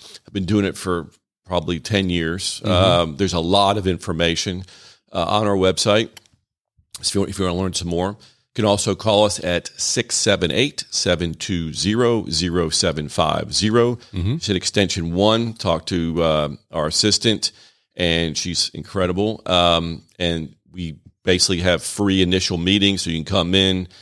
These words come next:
Speaker 1: We just ask you to fill out some information and bring it in with you, or actually send it to us beforehand so I can prep for the meeting.
Speaker 2: Yeah.
Speaker 1: Uh, and then we have a conversation, and we go from there and figure out what,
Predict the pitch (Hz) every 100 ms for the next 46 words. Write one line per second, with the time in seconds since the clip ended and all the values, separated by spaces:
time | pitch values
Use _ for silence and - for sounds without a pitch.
0 | - _ - 90 90 87 87 90 85 92
1 | 85 - 85 82 - 87 98 101 - 104
2 | 92 - 82 71 92 87 104 113 110 107
3 | 101 - 80 - 82 - 101 87 98 85
4 | 87 107 101 87 87 80 76 113 87 90
5 | 78 92 85 78 95 - 95 85 85 -
6 | 87 85 82 92 87 95 92 92 82 95
7 | 90 82 85 90 85 - 80 80 80 78
8 | 78 - 80 80 73 76 76 - 76